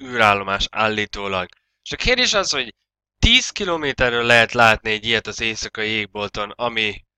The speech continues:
nagyszerű. De négyszáz kilométer, azt látja valaki, hogy négyszáz kilométerről látja ezt a dolgot szabad szemmel. Még akkor is, ha éjszaka és ki van világítva.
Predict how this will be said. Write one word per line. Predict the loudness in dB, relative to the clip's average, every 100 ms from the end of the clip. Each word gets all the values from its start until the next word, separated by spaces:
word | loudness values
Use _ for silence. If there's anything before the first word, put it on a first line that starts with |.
| _ _ _ _ _
nagyszerű. | _ 0 2 0 -2 -2 -2 -8 _ _ _ _ _ _ _ _
De | 4 8 8 6 2 -6 _ _ _ _ _ _ _ -18
négyszáz | 0 2 2 2 2 2 0
kilométer, | -4 -4 -2 0 0 2 4 4 0
azt | -2 0
látja | -2 0
valaki, | 2 2 2
hogy | -4
négyszáz | -4 -2 -2 0 0 0
kilométerről | -4 -6 -6 -2 -2 0 -2 0
látja | 4 4 2 -4
ezt | -6 -6 -8
a | -8
dolgot | -6 -4 -4 -6 -8 _ _ _ _ _ _ _
szabad | -12 -6 -6 -6 -8
szemmel. | -8 -8 -8 -8 -10 -12 _ _ _ _ _ _ _ _ -12
Még | -6 0
akkor | 0 -2
is, | -4 -4
ha |
éjszaka | -2 0 0 -2 -6 -8
és | -6 -6
ki | -8
van | -6 -6
világítva. | -2 0 0 -2 -10 -10 -12